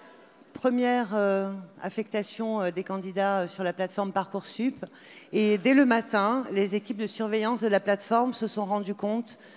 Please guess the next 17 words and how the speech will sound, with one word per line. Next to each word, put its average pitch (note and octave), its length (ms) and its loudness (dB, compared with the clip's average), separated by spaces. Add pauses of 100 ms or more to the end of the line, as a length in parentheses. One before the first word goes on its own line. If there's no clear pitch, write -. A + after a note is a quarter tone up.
(180)
qu'un G#3+ 120 0
certain G#3+ 280 0
nombre G#3+ 180 0
d'anomalies G#3+ 500 0
s'étaient G#3+ 300 -4
produites. G#3+ 420 0
Vous B3+ 120 0
l'avez A3 260 4
rappelé, G3+ 500 2 (760)
quatre C#4 320 2
cents C#4 180 2
formations B3 640 4
sur C4 320 0
quatorze A#3+ 400 2
mille B3 300 6
cinq A3+ 220 2
cents A#3 460 4